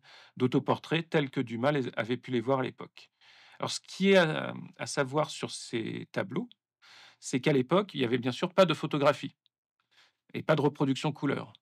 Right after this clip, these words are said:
mais il y avait, euh, d'excellents graveurs. Donc, ils ont embauché les meilleurs graveurs, euh, de Florence, mais même au-delà, euh, en Europe, pour reproduire, euh, chacun des tableaux.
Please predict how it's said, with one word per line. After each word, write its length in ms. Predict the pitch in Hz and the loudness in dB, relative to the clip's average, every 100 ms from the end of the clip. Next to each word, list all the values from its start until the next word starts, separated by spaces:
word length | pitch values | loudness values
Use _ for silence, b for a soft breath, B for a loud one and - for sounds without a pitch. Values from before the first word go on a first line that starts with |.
| _ _ - | _ _ -4
mais 120 | 131 | 0
il 60 | 147 | 2
y 100 | 147 | 2
avait, 420 | 131 160 214 208 _ _ - | 4 2 0 -4 _ _ -8
euh, 220 | 113 113 | -6 -8
d'excellents 720 | 113 202 202 - 170 156 175 | 0 0 0 0 2 4 2
graveurs. 500 | 143 143 123 120 - _ _ _ _ 131 | 4 4 4 -2 -8 _ _ _ _ -8
Donc, 240 | 131 - | -8 -4
ils 260 | 131 120 147 | -4 -2 -2
ont 240 | 143 135 | 0 0
embauché 440 | 139 165 160 180 | 4 4 4 2
les 80 | 147 | 2
meilleurs 320 | 131 180 180 156 | 4 6 6 4
graveurs, 640 | 135 139 143 143 127 101 B B B - | 4 4 4 2 0 -8 B B B -12
euh, 160 | 110 107 | -10 -12
de 140 | 127 117 | -10 -10
Florence, 640 | - 143 139 156 143 - | -2 0 2 2 0 -4
mais 120 | 120 | -4
même 260 | 120 143 135 | 0 0 2
au-delà, 500 | 139 117 135 202 202 156 135 107 | -2 0 2 2 0 -10 -16 -12
euh, 320 | 107 113 - | -12 -14 -14
en 100 | 120 | -6
Europe, 420 | 120 117 170 - - _ B B B B B _ _ _ _ | -4 0 -2 -4 -14 _ B B B B B _ _ _ _
pour 340 | 190 214 165 131 | 2 2 4 2
reproduire, 680 | 180 - 147 135 180 196 190 _ _ _ _ _ 175 | 2 2 0 2 2 0 -4 _ _ _ _ _ -12
euh, 220 | 110 117 | -10 -10
chacun 380 | - 160 156 175 | -4 -2 2 0
des 100 | 143 | 2
tableaux. 340 | 147 123 - | 2 2 -6